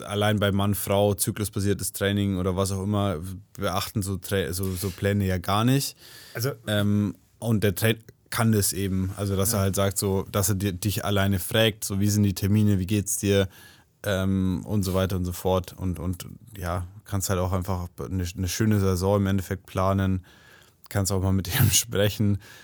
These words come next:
Speaker 1: äh, wenn's mal nicht so läuft, ähm, und, und ja, äh, jeglichste Fragen halt einfach stellen.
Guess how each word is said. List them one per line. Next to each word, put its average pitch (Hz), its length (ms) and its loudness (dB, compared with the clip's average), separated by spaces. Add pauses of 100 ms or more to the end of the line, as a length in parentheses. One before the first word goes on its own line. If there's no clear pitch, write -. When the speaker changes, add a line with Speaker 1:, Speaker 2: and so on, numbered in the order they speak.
(160)
Speaker 1:
äh, 95 280 2
wenn's 98 220 0
mal 95 120 2
nicht 107 160 4
so 110 120 0
läuft, 98 540 4
ähm, 90 540 0 (220)
und, 95 200 -4
und 90 420 -6 (100)
ja, 90 300 -6 (440)
äh, 92 220 -10 (680)
jeglichste 92 520 -4
Fragen 98 280 -2
halt 90 120 0
einfach 87 220 -8
stellen. 92 360 -10